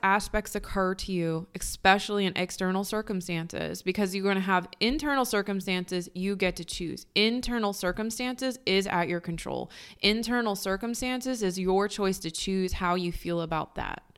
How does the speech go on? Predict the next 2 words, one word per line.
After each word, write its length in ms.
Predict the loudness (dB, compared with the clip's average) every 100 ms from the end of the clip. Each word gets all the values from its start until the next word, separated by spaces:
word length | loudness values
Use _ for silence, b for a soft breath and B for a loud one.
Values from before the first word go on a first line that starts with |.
| b b b b b 2
External 600 | 2 2 0 2 2 0
circumstances 1040 | 0 0 -2 -4 -2 -2 -2 -2 -2 -4